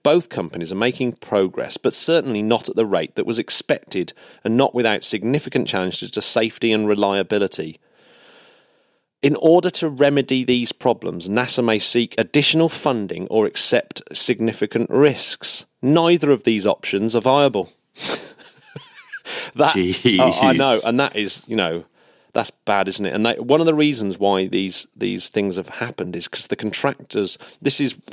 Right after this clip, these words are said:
Speaker 1: this is what someone said in this, uh, subcommittee was,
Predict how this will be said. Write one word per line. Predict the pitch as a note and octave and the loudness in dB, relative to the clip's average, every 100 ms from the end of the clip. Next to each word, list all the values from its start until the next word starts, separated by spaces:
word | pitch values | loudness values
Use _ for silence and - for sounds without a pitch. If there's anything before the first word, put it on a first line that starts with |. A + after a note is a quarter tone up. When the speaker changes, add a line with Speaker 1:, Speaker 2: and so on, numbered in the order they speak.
| - | -4
Speaker 1:
this | D3 C3 | -2 0
is | C#3+ B2+ | 0 2
what | A#2+ | 2
someone | - A2+ G#2 | 0 -2 -2
said | - G2 E2+ - - - - - | 2 2 0 -6 -20 -20 -10 -2
in | G#2 | 0
this, | G2 - - | 0 -2 -6
uh, | G2+ F#2+ F2 | 0 0 0
subcommittee | - F#2 - F#2+ F2 F2 | -2 -4 -4 -8 -6 -8
was, | F2 E2+ E2+ | -6 -4 -6